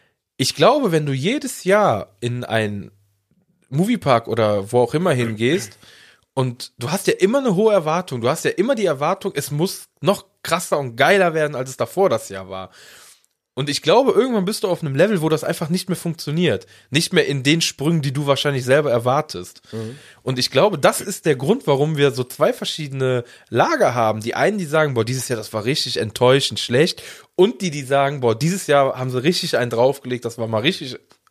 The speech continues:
Speaker 1: richtig, richtig geil. Weil ich hab von vielen gehört, dass es richtig, richtig gut war. Auch mit den Neuerungen, das, was du halt auch gesagt hast. Aber ich habe auch viele gehört, die gesagt haben: Ja, f-, hat sich nichts geändert, sie hätten sich viel mehr gewünscht zum fünfundzwanzigjährigen, bla.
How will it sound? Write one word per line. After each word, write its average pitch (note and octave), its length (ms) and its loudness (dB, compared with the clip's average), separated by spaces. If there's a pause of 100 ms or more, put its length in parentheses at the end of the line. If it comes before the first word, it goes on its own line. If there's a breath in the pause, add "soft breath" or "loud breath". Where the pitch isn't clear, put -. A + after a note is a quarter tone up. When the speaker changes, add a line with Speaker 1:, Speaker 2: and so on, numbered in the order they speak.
Speaker 1:
richtig, C#3 320 -2
richtig C3+ 320 -6
geil. A#2 320 0 (580 loud breath)
Weil A#2+ 320 2
ich - 140 -6
hab E3 160 2
von D#3+ 140 0
vielen A#3 320 0
gehört, F#3+ 240 4
dass F3 140 2
es C3 180 -6
richtig, F#3 320 0
richtig C#3+ 340 0
gut F3+ 300 -2
war. B3+ 240 -2 (400 soft breath)
Auch D3+ 260 4
mit C#3 140 -4
den B2+ 120 -4
Neuerungen, G#3+ 600 2
das, D3 160 0
was C#3 100 -6
du B2 140 -4
halt A2 100 0
auch A#2+ 200 0
gesagt G3 380 -2
hast. A#3+ 260 -4 (800 soft breath)
Aber B2 200 2
ich B2 120 -2
habe D#3 160 2
auch A#2+ 100 0
viele A#3+ 340 -2
gehört, G#3 280 2
die G3 80 -6
gesagt F3+ 340 -4
haben: C#3 160 -8
Ja, A#2+ 360 0
f-, - 220 -12 (240 loud breath)
hat C3+ 160 -4
sich - 140 -2
nichts C#3 220 -2
geändert, C#3 420 2
sie A#2+ 100 0
hätten B2+ 220 0
sich A#2+ 140 -4
viel C#3 180 0
mehr D3 240 6
gewünscht D3+ 460 -2
zum C#3 100 -6
fünfundzwanzigjährigen, B2+ 1200 0
bla. C3+ 400 2